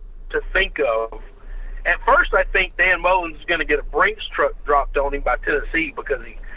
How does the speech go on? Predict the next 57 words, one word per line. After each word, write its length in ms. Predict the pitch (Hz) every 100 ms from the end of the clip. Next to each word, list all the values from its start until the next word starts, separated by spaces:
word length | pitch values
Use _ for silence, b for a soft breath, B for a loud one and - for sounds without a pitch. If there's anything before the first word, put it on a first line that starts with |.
| B - -
showed 240 | 175 180 147
that 100 | 143
he 80 |
could 180 | 160 -
beat 220 | 151 147
Bama 400 | 139 156 165 120
with 160 | 113 110 -
two 160 | 160
and 100 | 139
three 200 | - 151
star 320 | 139 139 110 110
players, 500 | 135 147 147 107 -
and 100 | 107 -
we 160 | - 160
got 180 | - 135
four 160 | 139 120
and 100 | -
five 220 | 156 165
star 200 | 117 104
players. 440 | - 101 101 104 - B B B B
And 80 | 113
if 100 | 143
I 160 | 180
was 180 | 175 151
the 80 | 123 - -
boys 240 | 131 120
in 120 | 117 113
Knoxville, 520 | 120 117 - 131 123
I'd 200 | 135 143
be 140 | -
hitting 260 | 135 143 127
him 60 | 113
in 60 |
the 60 | -
face 260 | - 180 - -
with 100 | -
money 300 | 107 90 - B B B B B B 143
and, 180 | 143
and 180 | 135 135
just 200 | 160 143
saying, 260 | 160 143 127
"Tell 160 | 165 160
us 100 | 147
when 140 | 139
to 60 | - -
stop." 380 | 160 160 - - - b b b b -
But 140 | 185
then 180 | 185 320
you 100 | 285
watch 200 | 214 240 -
the 80 | 208
Arkansas 420 | 302 320 240 190
game, 240 | 185 196 214
and 80 |
you 120 | 208 208
think, 260 | 214 208 - - - -
"Nah, 400 | 202 202 202